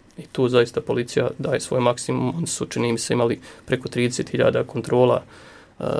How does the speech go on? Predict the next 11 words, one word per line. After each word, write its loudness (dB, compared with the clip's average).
vezano 2
za, 2
za 0
ovu, 0
ovu 4
problematiku 0
i 2
mali 4
broj, 4
dakle, 2
e, 0